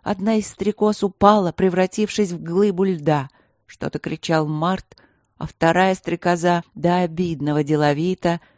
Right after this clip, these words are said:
зацепила меня крюком на лапе и полетела прочь, набирая высоту. Мне показалось, что с меня сейчас сдерут кожу.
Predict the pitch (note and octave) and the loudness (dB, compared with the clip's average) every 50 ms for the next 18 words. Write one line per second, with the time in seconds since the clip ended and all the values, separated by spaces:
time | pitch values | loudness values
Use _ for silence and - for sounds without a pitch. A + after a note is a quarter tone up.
0 | _ - D#3 D#3 F3 F#3 F3 - - F#3 F3 - - - G3 G#3 F#3+ F#3+ F#3 F#3 | _ -12 -6 -2 -2 -2 -2 -2 -4 -4 -4 -6 -6 -4 -2 0 0 0 0 -2
1 | F#3 F3+ F#3 F#3 - - F#3 F3 D#3+ - - F#3 F3+ F3 F3 D#3+ D3+ D3+ D3 D#3+ | -2 -2 -2 -4 -4 -4 -6 -6 -6 -2 0 2 2 2 2 0 -2 -2 0 0
2 | F#3+ G3+ G3 _ - D#3 D#3 - _ _ _ _ _ _ _ _ _ - E3+ - | -2 -2 -2 _ -6 -8 -8 -10 _ _ _ _ _ _ _ _ _ -14 -14 -8
3 | - - E3+ E3+ D#3+ D3+ - - E3+ E3 D#3 D#3 D#3 - - - F3 E3 E3 E3 | -2 -2 -2 -2 -2 -6 -8 -4 -2 -2 0 -2 -2 -4 -4 -4 0 0 0 0
4 | E3 - - - - - _ - D3+ D3+ C#3+ D3+ D3 D3 D3 D3 D3 C#3+ C3+ C#3+ | -2 -4 -8 -16 -16 -14 _ -6 -4 -2 0 0 0 0 0 0 0 -2 -4 -6
5 | - - C#3+ - _ - C#3 C3+ C#3 _ _ _ _ _ _ _ _ _ _ _ | -6 -8 -10 -10 _ -10 -12 -12 -12 _ _ _ _ _ _ _ _ _ _ _
6 | _ _ _ _ _ _ _ _ _ _ _ _ _ - D#3+ E3+ F3+ F3 - E3 | _ _ _ _ _ _ _ _ _ _ _ _ _ -6 -2 0 0 0 0 -2
7 | - - F3+ F3+ E3+ G3 G#3 G#3 F3 F3 - - - - F#3 - - F#3 F#3+ G3 | -2 0 0 0 2 2 2 2 2 -2 -4 -4 -4 -4 -4 -2 -2 -2 -2 0
8 | G#3 A3 - - F#3+ - - G#3 G3+ F3+ F3+ F3+ G3 F#3+ F#3+ F#3 - - - - | 0 -2 -2 -4 -6 -2 0 0 0 0 0 0 0 0 0 -4 -6 -8 -4 -2
9 | F3 E3 D3+ D3+ D3 D3 - | -2 -2 -2 -4 -6 -10 -12